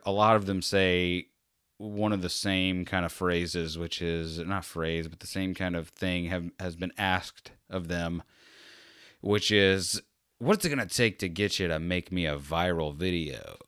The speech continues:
And their answer is always usually the same, something, uh, along the lines of, "No clue. I have no clue how to do that. No one knows why anything goes viral ever."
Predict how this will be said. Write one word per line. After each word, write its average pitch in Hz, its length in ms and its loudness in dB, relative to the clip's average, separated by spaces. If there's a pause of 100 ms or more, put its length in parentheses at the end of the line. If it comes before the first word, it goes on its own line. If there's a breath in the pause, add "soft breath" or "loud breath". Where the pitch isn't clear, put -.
(880)
And 87 520 0
their 87 140 2
answer 87 320 0
is 80 100 -2
always 90 440 4
usually 87 320 0
the 78 80 -2
same, 123 640 4
something, 107 560 0 (280)
uh, 92 60 -4
along 92 520 4
the 92 60 0
lines 85 380 0
of, 80 320 0 (180)
"No 92 540 2
clue. 95 640 2
I 85 140 4
have 120 100 2
no 110 220 4
clue 120 240 2
how 117 80 8
to 113 140 4
do 85 160 0
that. 65 320 -4 (520 soft breath)
No 104 140 2
one 147 180 4
knows 127 300 6
why 98 140 4
anything 113 400 2
goes 104 180 4
viral 98 460 4 (120)
ever." 71 440 -4